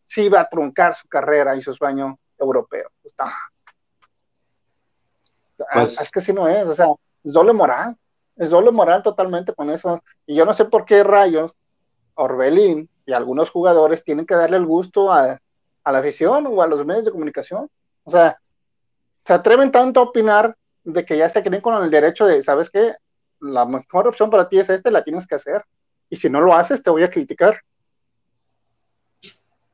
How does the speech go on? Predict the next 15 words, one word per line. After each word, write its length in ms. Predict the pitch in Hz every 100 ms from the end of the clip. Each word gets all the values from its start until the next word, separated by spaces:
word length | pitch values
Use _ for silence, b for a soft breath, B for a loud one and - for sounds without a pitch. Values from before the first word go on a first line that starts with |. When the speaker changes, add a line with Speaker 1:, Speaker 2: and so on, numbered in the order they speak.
| _ _ _
Speaker 2:
Pero 120 | - 147
es 60 |
que 100 | 190
también 240 | 165 160 180
es 40 |
muy 140 | 185 175
fa-, 200 | 196 -
es 120 | 160
muy 160 | 175 160
fácil 320 | 170 175 170
criticar 400 | 151 127 135 147
a 60 |
quien 180 | 151 131
no 80 | 123
está. 400 | - 147 170 185